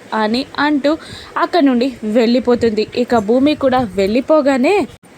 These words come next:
గోరెంటాకు అపూర్వాని ఎగతాళి చేస్తూ ఉంటుంది. "చూసావా, పోలా, అదిరిపోలా అని నీ కూతురు అంది, కానీ ఆస్తి మొత్తం పోయేలా ఉంది. దానికేమో రిటర్న్ గిఫ్ట్ ఇచ్చి, నీకేమో కరెంట్ షాక్ ఇచ్చింది నీ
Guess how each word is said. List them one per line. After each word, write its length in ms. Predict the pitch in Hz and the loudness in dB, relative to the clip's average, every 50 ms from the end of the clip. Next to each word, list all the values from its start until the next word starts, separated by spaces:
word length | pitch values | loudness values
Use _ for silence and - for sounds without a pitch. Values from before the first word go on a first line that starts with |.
| 208 196 | -2 2
గోరెంటాకు 560 | 240 277 311 349 370 359 339 339 320 302 311 311 | 4 4 4 4 2 2 2 0 0 2 2 2
అపూర్వాని 600 | 302 277 254 - 285 285 254 254 254 240 240 302 320 262 214 208 | 4 2 2 2 2 2 2 2 2 2 2 0 -2 -2 -2 -2
ఎగతాళి 380 | 202 226 240 - 254 240 233 220 - | 0 -2 -2 0 0 -2 -2 -2 -2
చేస్తూ 280 | 226 214 - - - 247 | -2 -2 -2 0 0 2
ఉంటుంది. 360 | 262 240 226 254 233 208 226 - - - - - | 2 2 0 0 0 -2 -2 -4 -6 -8 -6 -4
"చూసావా, 420 | 226 220 - 226 202 196 202 208 220 _ - - - - - - - - | -2 -2 0 -2 -2 -2 -2 -4 -4 _ -12 -20 -20 -20 -20 -20 -6 -2
పోలా, 380 | 294 294 311 320 311 302 302 339 339 - - - - | 2 2 4 4 2 2 0 -2 -4 -8 -12 -6 -4
అదిరిపోలా 720 | 247 254 220 262 262 285 240 - 269 262 269 277 277 294 - 294 - - - - | -2 0 0 2 0 0 0 2 2 2 2 2 2 0 0 -4 -6 -10 -6 -4
అని 280 | 240 240 233 240 247 277 311 254 208 | -2 0 0 0 0 0 -2 -2 -2
నీ 160 | 220 220 233 226 | -2 -4 -4 -4
కూతురు 420 | - - 254 277 269 339 320 302 277 | -2 -2 -2 0 0 2 2 2 2
అంది, 160 | 254 247 262 | 2 0 0
కానీ 340 | 254 262 233 220 226 262 302 277 247 - - - | -2 -2 -2 -2 -2 -2 -2 -4 -6 -8 -8 -6
ఆస్తి 400 | 214 214 220 226 220 - - 233 220 214 214 | -4 -2 -2 -2 -2 -2 -2 -2 0 0 0
మొత్తం 520 | 226 254 254 - - - - 285 294 302 | 0 0 0 -2 -6 -4 -2 0 0 0
పోయేలా 600 | 285 - 247 214 214 226 254 269 269 269 269 262 240 | -2 -2 0 0 2 2 2 2 2 2 0 0 -2
ఉంది. 260 | 226 214 220 202 196 - - - - - - - - - - - - - 220 | -2 -2 -2 -2 -4 -4 -6 -12 -20 -20 -20 -20 -20 -20 -20 -20 -16 -12 -6
దానికేమో 720 | 208 240 262 233 233 233 220 214 - 247 226 220 240 277 302 240 196 196 | -2 -2 0 0 0 0 0 0 0 -2 0 0 0 0 0 0 -2 -2
రిటర్న్ 360 | 214 220 - 269 285 294 294 | -4 -2 0 0 0 0 0
గిఫ్ట్ 220 | 285 277 - - 277 | 0 -2 -2 -2 -2
ఇచ్చి, 280 | 262 254 - - 302 330 330 262 208 202 208 | -2 -2 -2 -2 -2 -2 -2 -2 -2 -2 -2
నీకేమో 560 | 214 214 226 226 - 269 240 226 220 226 262 330 311 254 - - - - | 0 0 -2 -2 0 0 0 0 0 2 2 2 2 0 -4 -10 -10 -6
కరెంట్ 360 | - 247 233 226 247 269 269 - | -4 -2 0 2 2 2 2 2
షాక్ 200 | 311 294 - - | 0 -2 0 -2
ఇచ్చింది 320 | 269 247 - 254 226 214 220 | -4 -2 -2 -2 -2 -2 -2
నీ 120 | 208 208 | -4 -4